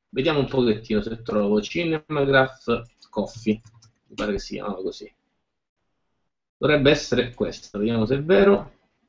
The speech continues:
Sì. Allora, guardate un attimino questa scena.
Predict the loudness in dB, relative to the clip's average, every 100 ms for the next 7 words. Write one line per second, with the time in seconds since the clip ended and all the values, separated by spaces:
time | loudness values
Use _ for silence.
0 | _ _ _ _ -14 -10 -2 -2 -2 _
1 | _ _ _ 6 8 10 10 10 10 10
2 | 8 8 10 10 4 0 0 2 0 0
3 | -2 -2 -4